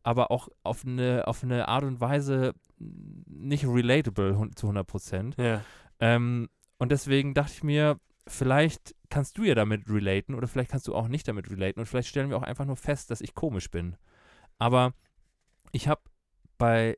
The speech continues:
Speaker 1: ich hab manchmal bei so ganz, ganz komischen Personen hab ich so, so ein A S M R-Gefühl.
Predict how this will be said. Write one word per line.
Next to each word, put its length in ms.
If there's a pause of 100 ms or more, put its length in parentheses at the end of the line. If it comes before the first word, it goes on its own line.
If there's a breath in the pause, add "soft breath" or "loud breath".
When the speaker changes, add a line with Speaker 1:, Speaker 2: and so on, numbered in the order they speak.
Speaker 1:
ich 140
hab 120
manchmal 380
bei 140
so 160 (100)
ganz, 280
ganz 320
komischen 720 (260)
Personen 840 (600 soft breath)
hab 180
ich 140
so, 640 (1800)
so 140
ein 100
A 180
S 120
M 100
R-Gefühl. 720